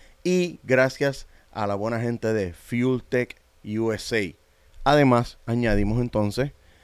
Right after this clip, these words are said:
a Precision Time Race Shop, que se une como presentador de este contenido. Corillo, es bien importante este dato que te voy a dar.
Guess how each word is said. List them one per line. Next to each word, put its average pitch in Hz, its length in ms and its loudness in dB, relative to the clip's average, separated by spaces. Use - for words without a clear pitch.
a 156 320 0
Precision 143 720 -2
Time 127 540 0
Race 107 400 -2
Shop, - 360 0
que 190 260 2
se 127 300 0
une 127 320 2
como 123 360 2
presentador 110 880 2
de 107 320 -2
este 117 480 0
contenido. 123 720 4
Corillo, 107 560 2
es 98 120 -4
bien 135 260 6
importante 110 920 -2
este 131 340 4
dato 107 260 2
que 92 120 -6
te 92 80 -8
voy 92 160 -4
a 85 60 -6
dar. 71 140 -12